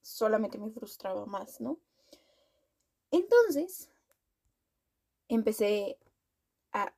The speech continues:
a ser un poquito más flexible, eh, conmigo misma en ese aspecto. Y,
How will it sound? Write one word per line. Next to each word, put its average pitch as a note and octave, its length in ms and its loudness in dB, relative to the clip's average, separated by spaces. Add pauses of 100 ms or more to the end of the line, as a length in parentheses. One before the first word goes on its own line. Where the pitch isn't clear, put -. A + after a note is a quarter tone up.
(120)
a A3 100 -6
ser A#3 180 2
un B3+ 140 2
poquito - 320 -4
más A3+ 460 -2
flexible, A3+ 920 -4
eh, G#3+ 460 -8
conmigo G#3 400 -6
misma A3+ 460 -2 (100)
en G#3+ 160 -6
ese G#3+ 160 -10
aspecto. A#3 580 -4 (1500)
Y, B3 600 -2